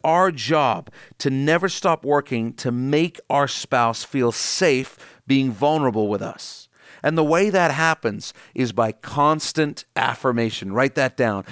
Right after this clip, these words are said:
It happens through constant affirmation. Wives need to be told by their husbands that they're beautiful over and over and over.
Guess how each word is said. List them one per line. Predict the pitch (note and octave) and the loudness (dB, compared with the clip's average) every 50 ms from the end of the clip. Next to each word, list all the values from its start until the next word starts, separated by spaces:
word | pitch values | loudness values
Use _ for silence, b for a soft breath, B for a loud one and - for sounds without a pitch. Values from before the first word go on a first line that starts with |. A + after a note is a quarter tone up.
| B B B | B B B
It | B2 C3 | -2 -2
happens | A#2 - - E3 F#3+ G3+ G3 - - G3 F#3+ F#3 - - | -2 -2 -2 0 0 0 0 0 -4 -4 -4 -4 -8 -8
through | - C#3 C#3+ C3+ B2 | -6 -4 -2 -2 -4
constant | A#2+ - - - E3+ E3+ F3 F#3 F#3+ F3+ - - - F#3+ F#3+ F#3 F3 - - B B B B B B - | -4 -8 -10 -4 0 2 2 2 2 0 -2 -4 0 0 -2 -2 -2 -8 -12 B B B B B B -2
affirmation. | - D#3 D#3 D#3+ C#3 - - E3 D3 C#3 C3+ C3 C3 A#2 - - A#2 F#2+ - _ _ _ _ _ _ B B B B B B B | 0 0 0 0 -2 0 0 0 2 2 2 2 0 0 -4 -6 -6 -8 -10 _ _ _ _ _ _ B B B B B B B
Wives | B B2 B2+ D3+ F3+ G3 G#3 A3 A3 D3 D3+ | B -2 0 2 2 4 4 2 2 0 0
need | E3+ G#3 G3+ | -2 0 0
to | E3 F3+ | 0 0
be | D#3+ E3+ | -2 -2
told | C#3 - - - E3+ F3 F3 D3 | -4 -4 -2 0 2 2 2 2
by | C3+ D3+ D3+ | 2 0 2
their | C#3+ C#3+ C3+ | 2 2 2
husbands | B2 D3 D3 D3 D3 C#3 C#3+ C3 A2+ | 2 2 0 0 -2 -4 -4 -4 -2
that | B2+ C3 - | -4 -4 0
they're | - C3 | 2 0
beautiful | B2 A2 A#2 C#3 D3 C3 B2 - - G2 - - - | 0 0 0 0 0 0 0 -2 -4 -8 -8 -6 0
over | - C#3+ D3+ E3 F3 E3+ D3 D#3 F3 F#3+ F#3+ | 2 4 6 6 4 4 4 4 4 4 4
and | - D#3 C3+ F#3+ F#3 F#3 | 4 4 4 4 4 4
over | F3 F3 F3+ F#3 E3+ D3 D3 E3+ F#3 F#3+ - | 4 4 6 4 2 2 2 4 4 4 4
and | D#3+ F3+ F3+ F3 | 2 2 4 4
over. | F3+ G3 G#3 G3 D3+ D#3 C3+ A2+ | 4 4 2 2 2 0 0 0